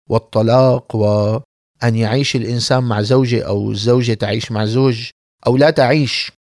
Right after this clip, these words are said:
هذه من الأقدار التي كتبت في اللوح المحفوظ، ولكن كلها تحت إرادة الحق. يكتب الله سبحانه وتعالى:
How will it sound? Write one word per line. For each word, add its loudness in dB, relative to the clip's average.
هذه 2
من 0
الأقدار 0
التي 2
كتبت -2
في -6
اللوح -2
المحفوظ، -4
ولكن 0
كلها 4
تحت -2
إرادة 2
الحق. -6
يكتب 0
الله 2
سبحانه -4
وتعالى: -2